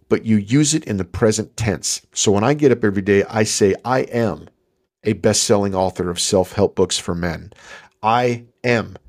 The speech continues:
having impact and influence in the lives of hurting men. I am a world-renowned public speaker. I am a great dad. I am a great husband. I am wealthy.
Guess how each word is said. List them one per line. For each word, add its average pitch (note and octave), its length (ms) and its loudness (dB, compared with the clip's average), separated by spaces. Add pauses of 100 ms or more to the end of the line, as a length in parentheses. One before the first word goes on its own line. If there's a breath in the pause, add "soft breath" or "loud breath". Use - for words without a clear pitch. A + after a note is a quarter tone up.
(100)
having G2 440 -2
impact A2 540 -2
and G2 120 -6
influence G2 800 -6
in A2 120 -8
the G2 100 -4
lives F#2+ 680 -2
of G#2 140 -6
hurting G2+ 460 -2
men. G2 340 -6 (400 loud breath)
I A#2 200 0 (120)
am G#2 380 -4
a G#2 80 -4
world-renowned G2 880 0
public F#2 320 -6
speaker. - 520 -4
I A2 180 -2 (120)
am G2+ 340 -4 (480 loud breath)
a A2 80 -4
great G#2+ 440 -2
dad. A2 420 0 (160)
I G#2+ 320 -4
am G#2 460 -6
a G#2 80 -12
great G#2 480 -6
husband. A2+ 580 -4 (420 loud breath)
I A2+ 300 0
am A2+ 440 -4 (200)
wealthy. A#2 560 0